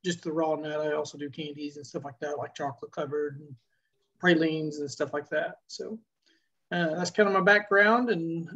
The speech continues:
um, I'll get started here. Probably start out with the retail, start on the smaller end, and then we'll work our way to the wholesale. Uh, so on the retail end, uh, you know, most, a lot of people have, uh, shops that they put up, and you need to make sure that the shop is on a good road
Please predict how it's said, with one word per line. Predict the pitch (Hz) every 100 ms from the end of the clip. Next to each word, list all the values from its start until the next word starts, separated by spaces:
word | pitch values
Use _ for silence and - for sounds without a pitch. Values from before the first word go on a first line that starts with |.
| 196
um, | 175 170 175 180 180 _ _ -
I'll | 170 160 - 208
get | 185
started | - 180 170
here. | 185 190 196 - _ _ _
Probably | - 254
start | 247 233
out | 220
with | 220
the | 202
retail, | 196 214 208 196 214
start | 196 208 190
on | 185
the |
smaller | 170 190 190 185
end, | 185 196
and | 190
then | 180 175
we'll | 175 175
work | 185 180
our |
way | 170 175
to | 170 170
the |
wholesale. | 156 170 170 180 185 208 - _ _ _ _ _ _ _
Uh, | 180 185 180
so | - 226
on | 233
the |
retail | 220 262 254 233
end, | 208 202 214 208
uh, | - - - _ _
you | 226
know, | 196
most, | 208 262 226
a |
lot | 226 254
of |
people | 233 214 196
have, | 175 196 185 180 175 180
uh, | 170 160 156 - -
shops | - 226 185 -
that | 190
they | 180
put | 170 190
up, | 180 185 185 -
and | 175 175
you | 185
need | 220
to |
make | 214 202
sure | - 196
that | 196 180
the | 165
shop | - 180 185 180
is | 170
on | 165
a | 165 160 156
good | - 185
road | 170 180 185 185